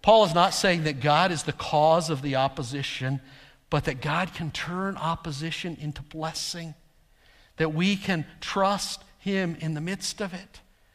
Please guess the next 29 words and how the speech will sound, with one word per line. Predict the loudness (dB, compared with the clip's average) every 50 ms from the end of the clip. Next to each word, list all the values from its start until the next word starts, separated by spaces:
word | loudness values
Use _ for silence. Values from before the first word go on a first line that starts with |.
| _ _ _ _ _ -4
and | -2 2 2
that | 4 4
when | 6 4 4 4
we | 4 2 2 2
endure | 2 0 0 -2 0 2 6 6 8 8 8 4 2 -2 -12 -10
suffering, | -6 4 6 6 6 6 4 2 2 2 2
it | 0 -2 -2
shows | 0 2 4 4 4 4 4
our | 4 2 2
genuine | 2 0 0 0 0 2 0 0 0 0 0 -2 -2
faith. | -4 -6 -2 0 0 0 0 -2 -2 -2
He'll | 0 0 0
talk | 0 0 2 4 4 2 2
about | 0 0 2 2 2 2
that | 0 0 0 0
in | -2 -6
Philippians | -6 -6 -6 -6 -4 -6 -6 -6 -6 -6 -6 -8
three, | -10 -8 -6 -4 -4 -4 -6 -10 -12 -16 _ _ _ _ -20 -20 _ _
that | 4 8 8
I | 8 8 8
may | 6 4 4 4
know | 4 6 8 8 8 8 8 6
him | 2 0 -2 0 2 2 2 2 2 0 -2 -4 -8 -12 -20 -20 -6 -2
and | 2 2
the | 2 2
power | 4 4 6 8 8 8 8 8 6 6
of | 2
his | 2 0 2 2 2 0 0
resurrection | 2 2 2 2 2 -2 -2 0 2 2 2 2 0 -2 -2 -2 -2